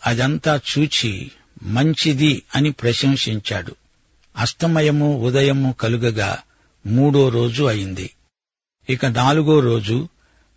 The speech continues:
"పగటిని రాత్రిని వేరుపరచడానికి ఆకాశ విశాలమందు జ్యోతులు కలుగునుగాక" అన్నాడు దేవుడు. సూచనలను, కాలములను, రోజులను,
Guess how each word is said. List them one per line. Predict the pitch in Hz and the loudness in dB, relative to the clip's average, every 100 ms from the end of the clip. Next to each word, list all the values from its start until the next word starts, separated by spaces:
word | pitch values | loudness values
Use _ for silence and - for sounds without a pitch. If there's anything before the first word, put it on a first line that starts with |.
| - | -4
"పగటిని | 127 156 170 170 175 | 0 0 0 0 0
రాత్రిని | 147 131 135 - 139 143 143 | 0 0 -2 -2 0 2 2
వేరుపరచడానికి | 110 135 151 - 123 117 113 120 120 120 - - _ _ _ _ - | 2 0 0 -2 -6 -6 -6 -2 -2 -2 -4 -6 _ _ _ _ -10
ఆకాశ | - 135 - 160 165 | -2 -2 2 2 2
విశాలమందు | 160 139 - 147 147 139 131 117 113 127 | 0 0 0 2 4 2 2 0 -2 -4
జ్యోతులు | 98 131 147 160 147 | -2 2 2 2 0
కలుగునుగాక" | 135 120 135 143 143 120 113 - | 0 0 0 0 0 0 -2 -2
అన్నాడు | 123 120 - 117 120 127 127 | -4 -2 -2 -2 -2 -2 -4
దేవుడు. | 104 110 104 98 - _ _ _ _ _ _ _ | -4 -6 -6 -10 -14 _ _ _ _ _ _ _
సూచనలను, | - - 160 170 165 151 143 143 147 - | -8 0 0 2 2 4 2 2 0 -2
కాలములను, | 120 135 139 139 135 131 139 | 0 0 0 0 0 0 0
రోజులను, | 131 127 139 139 131 131 156 | 0 0 2 2 0 0 -2